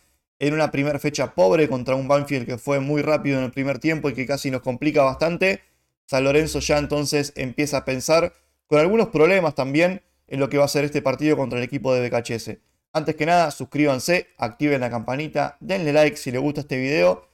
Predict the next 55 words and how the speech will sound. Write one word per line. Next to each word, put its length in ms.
Gracias 320
por 120
el 80
apoyo, 340
llegamos 420
a 40
los 120
siete 200
mil 120
suscriptores. 640
Gracias 280
también 240
por 100
estar 220
en 80
los 100
vivos 300
postpartidos 540
como 220
el 60
otro 220
día. 340
Les 180
agradezco 300
un 80
montón 480
a 160
todos. 480
Así 200
que 80
bueno, 400
arrancamos 480
con 120
el 60
video 220
porque 200
tengo 260
mucho 280
para 160
hablar. 340
Silva, 580
el 240
tres 240
que 480
estuvo 420
en 80
la 120
pretemporada 640
del 120
Ciclón, 580
firmó 280
su 160
primer 300
contrato 460
profesional. 680